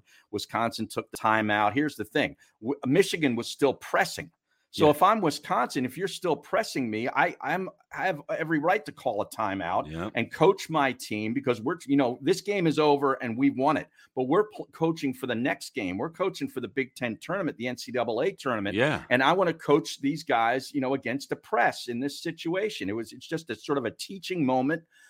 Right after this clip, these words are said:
Speaker 1: And I had, I had no issue with him calling timeout. Obviously he did, but his real issue was that the Wolverines got their ass kicked.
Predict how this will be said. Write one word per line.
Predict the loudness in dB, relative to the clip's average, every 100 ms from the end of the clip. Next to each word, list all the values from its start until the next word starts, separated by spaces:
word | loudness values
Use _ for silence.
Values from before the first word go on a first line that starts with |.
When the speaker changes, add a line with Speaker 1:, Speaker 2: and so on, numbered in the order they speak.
| _ -4
Speaker 1:
And | 2 4
I | 4
had, | 4 0
I | -2
had | 0
no | 4 4 4
issue | 0 -2
with | 0 -2
him | -4
calling | -2 0 0 -2
timeout. | -2 -2 0 0 0 2
Obviously | 2 2 0 -6 -8
he | -6 -8
did, | -2 0 0
but | -2 -2
his | -2 2
real | 4 6 4
issue | 0 -4 -2
was | 0 0 -2 -8 _ _ _
that | -2 0
the |
Wolverines | 2 2 2 0 0 2
got | 0 2
their | 0 2
ass | 0 -2
kicked. | -6 -8 -8